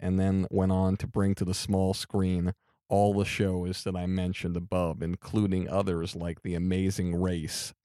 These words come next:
Scrubs, Monk. Um,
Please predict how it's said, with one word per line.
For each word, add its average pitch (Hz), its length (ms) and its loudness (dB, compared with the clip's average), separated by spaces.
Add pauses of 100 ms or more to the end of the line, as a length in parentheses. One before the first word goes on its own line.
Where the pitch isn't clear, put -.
(120)
Scrubs, 92 1000 0
Monk. 92 560 0 (840)
Um, 82 560 -2